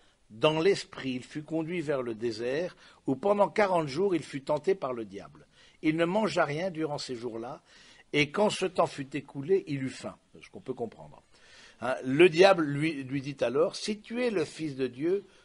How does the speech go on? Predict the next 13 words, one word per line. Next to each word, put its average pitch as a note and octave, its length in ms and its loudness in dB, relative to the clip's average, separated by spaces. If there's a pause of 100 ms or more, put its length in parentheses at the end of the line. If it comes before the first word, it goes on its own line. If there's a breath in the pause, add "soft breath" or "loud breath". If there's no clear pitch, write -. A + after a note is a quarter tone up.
(160 soft breath)
ordonne G3 540 6
à D3+ 80 -2
cette - 320 -8
pierre E3 280 0
de C#3 100 -6
devenir A#2 540 -6
du G#2 140 -16
pain. » D#3+ 320 0 (640 soft breath)
Jésus B2+ 420 -4
répondit, A2 500 -8
il C3 60 -6
est A2+ 160 -10
écrit, « B2+ 420 -12